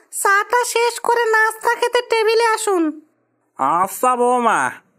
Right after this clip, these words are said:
Speaker 2: তুমি গিয়ে নাস্তা রেডি করো, আমি চাটা শেষ করে আসতেছি।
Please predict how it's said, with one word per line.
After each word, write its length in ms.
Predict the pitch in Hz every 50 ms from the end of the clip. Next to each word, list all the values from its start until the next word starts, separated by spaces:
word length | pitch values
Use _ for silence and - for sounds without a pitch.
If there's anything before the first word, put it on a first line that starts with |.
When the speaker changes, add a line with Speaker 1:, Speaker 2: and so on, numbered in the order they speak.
| _ _ -
Speaker 2:
তুমি 280 | 175 190 214 233 233
গিয়ে 240 | 233 233 254 262 262
নাস্তা 480 | 247 240 240 240 233 233 - - 262 262
রেডি 340 | 233 233 233 220 247 254 254
করো, 400 | 262 247 220 190 165 143 131 - - - _ _ _
আমি 260 | 165 165 190 226 226
চাটা 460 | 220 - 202 190 208 208 233 240 233
শেষ 380 | - - 214 202 208 202 - -
করে 220 | - 226 208 208
আসতেছি। 720 | 190 185 190 180 - - 196 190 190 - 120 107 95 -